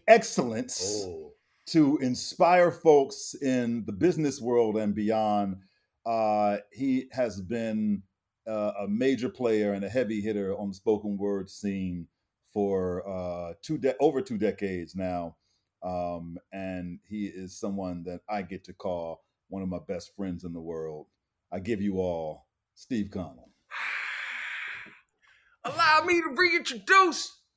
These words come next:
Speaker 1: My name is Steve.
Speaker 2: Steve. That's right. And that, that is important to know that my name means Steve Connell.
Speaker 1: Steve Connell.
Speaker 2: <laughs> Um, one of our, one of our, uh,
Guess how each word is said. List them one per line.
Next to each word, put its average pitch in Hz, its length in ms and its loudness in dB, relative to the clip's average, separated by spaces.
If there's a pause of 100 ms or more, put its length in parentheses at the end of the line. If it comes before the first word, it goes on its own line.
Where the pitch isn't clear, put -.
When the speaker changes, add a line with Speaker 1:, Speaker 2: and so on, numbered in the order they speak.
(300)
Speaker 1:
My 220 140 4
name 247 280 4
is 202 100 2 (140)
Steve. 403 440 10 (260)
Speaker 2:
Steve. 233 340 0
That's 156 220 4
right. 120 260 -2
And 160 160 2
that, 180 220 6
that 180 160 4
is 165 140 0
important 143 440 -4
to 127 60 -6
know 127 200 0
that 117 140 -6
my 147 200 0
name 123 260 -4
means 110 540 -8
Steve 143 360 -12
Connell. 95 280 -14
Speaker 1:
Steve 185 220 -12
Connell. - 760 -12
Speaker 2:
<laughs> 302 140 -8 (640)
Um, 139 400 0 (680)
one 165 200 2
of 160 100 2
our, 156 260 6
one 175 180 4
of 170 120 2
our, 160 280 8
uh, 147 260 6